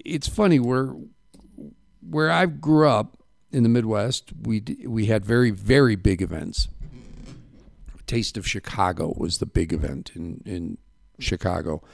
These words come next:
uh, where literally, you know, half a million people would go or more. And, you know, you get that many people packed into a small space. It was on Navy Pier originally. And I think it moved over to Grant Park. And,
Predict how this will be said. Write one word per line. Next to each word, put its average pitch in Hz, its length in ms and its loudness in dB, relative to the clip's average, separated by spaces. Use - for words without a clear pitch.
uh, 117 120 -4
where 139 260 4
literally, 143 720 6
you 107 260 -2
know, 87 240 -6
half 123 240 2
a 117 60 4
million 113 420 4
people 95 460 -2
would 95 240 2
go 85 220 2
or 143 260 4
more. 104 360 4
And, 156 380 2
you 208 120 2
know, - 160 -2
you 214 220 2
get 262 200 4
that 202 120 8
many 143 220 4
people 131 400 0
packed 127 340 2
into 117 260 2
a 101 60 -2
small 101 300 0
space. 92 360 0
It 104 40 -2
was 98 120 0
on 101 160 4
Navy 95 300 2
Pier 90 520 -4
originally. 90 680 -4
And - 120 -8
I 98 40 -4
think 110 200 0
it 98 80 0
moved 98 260 -4
over 90 140 -4
to 85 80 -6
Grant 90 320 -4
Park. 90 460 0
And, 82 200 -6